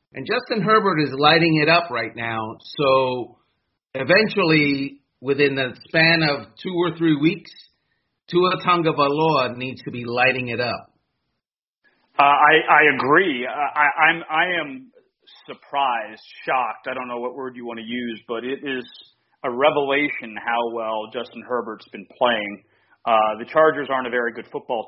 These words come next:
Speaker 2: team, but he's proven that he's a pretty good football player. And if you, uh, and I, and I think the same thing holds true for the Dolphins. I would love for them to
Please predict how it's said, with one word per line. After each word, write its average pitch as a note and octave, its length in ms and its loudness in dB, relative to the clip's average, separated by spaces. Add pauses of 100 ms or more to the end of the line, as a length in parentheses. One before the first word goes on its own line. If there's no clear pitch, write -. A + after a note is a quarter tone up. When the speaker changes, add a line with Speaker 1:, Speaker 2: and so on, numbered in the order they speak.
(120)
Speaker 2:
team, E3 420 -6 (400)
but A#2+ 100 -6
he's D3 200 -8 (120)
proven C#3 340 2
that B2 100 -2
he's C3+ 140 -2
a B2+ 100 -14
pretty C3 180 -4
good A2+ 200 -6
football G#2+ 420 -4
player. G2+ 440 -2 (440)
And A#2 400 2
if A2+ 180 -12
you, D#3 460 -4
uh, B2 240 0
and C#3+ 80 -4
I, C3 160 -2
and C#3 80 2
I - 80 -4
think C#3+ 160 -8
the - 80 -14
same C3+ 160 -6
thing B2+ 160 -12
holds B2+ 320 -6
true C3+ 160 -8
for B2 80 -14
the A2 80 -10
Dolphins. A2+ 480 2 (320)
I B2+ 80 4
would B2+ 240 0
love C#3 320 2
for D3+ 80 -2
them D3+ 240 -2
to C#3+ 120 -6